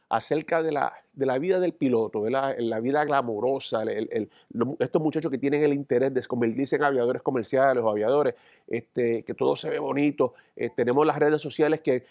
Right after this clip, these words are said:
en, en la última década le ha dado un boost a, a, a, a esa, a esa vida, ¿verdad? De, de, de ustedes los aviadores. Pero hay más, hay más que eso,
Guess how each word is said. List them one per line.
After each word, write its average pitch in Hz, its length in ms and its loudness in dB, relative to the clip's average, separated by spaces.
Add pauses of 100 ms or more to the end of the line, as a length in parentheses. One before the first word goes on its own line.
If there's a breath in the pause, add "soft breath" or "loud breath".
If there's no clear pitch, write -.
(160 soft breath)
en, 123 400 0
en 127 120 2
la 117 80 4
última 151 320 2
década 143 380 2
le 127 80 0
ha 127 60 2
dado 147 180 4
un 139 240 -4
boost 147 420 4 (200 loud breath)
a, - 160 -2
a, 120 480 0
a, 113 220 -2
a 120 40 0
esa, 147 320 2
a 120 60 2
esa 131 240 0
vida, 143 440 4 (200 soft breath)
¿verdad? 139 340 0
De, 127 260 -4
de, 120 220 -4
de 117 80 -4
ustedes 139 260 0
los 151 120 2
aviadores. 147 480 2 (580 soft breath)
Pero 123 160 2
hay 147 80 2
más, 170 180 -6 (140)
hay 139 140 -2
más 185 160 -4
que 160 240 2
eso, 156 280 -4